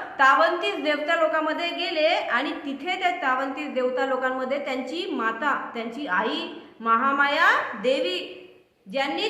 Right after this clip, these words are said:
तुषित लोकांमध्ये संतुषित देव म्हणून पुन्हा जन्म घेतला होता, त्यांच्या मृत्यूनंतर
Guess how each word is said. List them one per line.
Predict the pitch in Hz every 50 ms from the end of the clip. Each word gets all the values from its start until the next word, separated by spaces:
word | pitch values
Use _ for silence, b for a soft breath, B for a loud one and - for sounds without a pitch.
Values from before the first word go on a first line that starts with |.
| - -
तुषित | 320 311 - - 403 427 - 392
लोकांमध्ये | 339 320 311 339 330 330 320 320 302 320 349
संतुषित | 392 427 - 349 302 302 302 294 302 339 339 - - 392 294 262 226
देव | 269 294 330 359 339
म्हणून | 330 320 320 403 415 403 -
पुन्हा | 392 339 320 311 320 330 359 381
जन्म | 277 285 269 285 285 294 330 330 294
घेतला | 240 - - 220 247 269 320 480 - - - - -
होता, | - 196 185 - 202 165 - - -
त्यांच्या | 220 214 214 214 269 262
मृत्यूनंतर | 247 233 247 247 240 - 311 330 311 302 285 285 277 285 294 302 339 381